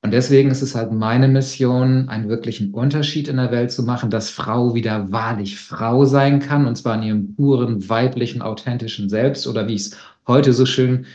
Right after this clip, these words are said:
gepostet habe, „Unleash your fierce feminine energy“, das heißt, deine Wildheit, deine wirkliche Weiblichkeit wieder zu dir zurückzuholen und das in dich zu integrieren, weil das macht dich als Frau aus.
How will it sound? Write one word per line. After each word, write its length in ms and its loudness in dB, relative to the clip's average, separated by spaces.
gepostet 520 0
habe, 380 2
„Unleash 640 6
your 100 6
fierce 500 2
feminine 600 2
energy“, 680 0
das 180 -6
heißt, 260 0
deine 400 -2
Wildheit, 600 6
deine 400 -2
wirkliche 600 2
Weiblichkeit 680 2
wieder 220 2
zu 140 -4
dir 160 2
zurückzuholen 1000 -2
und 260 4
das 420 0
in 220 2
dich 240 0
zu 100 -8
integrieren, 500 4
weil 120 2
das 220 2
macht 320 0
dich 220 -2
als 180 -2
Frau 320 0
aus. 560 0